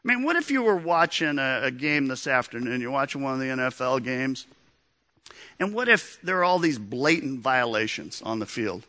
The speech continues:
You know, roughing the passer, clipping, illegal use of hands, face masking, whatever. What if, what if the referee, I want you to imagine this for a minute,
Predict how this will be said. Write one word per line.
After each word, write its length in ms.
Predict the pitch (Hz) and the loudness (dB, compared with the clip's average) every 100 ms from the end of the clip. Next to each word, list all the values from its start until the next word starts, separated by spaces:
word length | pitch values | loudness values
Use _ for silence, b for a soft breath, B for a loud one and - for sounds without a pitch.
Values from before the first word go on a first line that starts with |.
| b b b b b | b b b b b
You 60 | - | -4
know, 140 | 135 | -4
roughing 400 | 131 151 165 156 | 2 2 2 2
the 80 | 151 | -2
passer, 920 | 147 - 139 143 - 143 143 139 143 | -2 2 4 2 0 -2 0 2 0
clipping, 600 | - 147 151 151 147 143 | -2 -2 0 0 0 0
illegal 460 | 143 147 147 143 147 | 0 0 2 2 2
use 300 | 139 143 135 | 2 0 0
of 140 | 143 | -6
hands, 500 | 120 143 135 143 139 | -6 -4 -2 0 -2
face 340 | - 139 143 - | -2 0 0 -2
masking, 580 | 139 139 139 139 135 131 | -2 0 -2 -4 -4 -4
whatever. 500 | 139 135 123 131 120 B B B B B B | 2 2 2 -2 -4 B B B B B B
What 220 | - 233 | -2 2
if, 180 | 277 285 | 4 2
what 220 | 202 285 | 0 0
if 340 | 294 247 220 - | 2 2 2 -2
the 140 | 185 | -8
referee, 600 | 175 196 196 170 165 156 | 2 4 4 2 0 2
I 40 | 139 | 2
want 200 | 214 220 | 0 -2
you 100 | 247 | -4
to 60 | |
imagine 380 | 196 180 143 127 | 2 4 4 0
this 160 | 117 120 | -4 -4
for 160 | - | -6
a 40 | 113 | -4
minute, 320 | 113 117 | -2 -2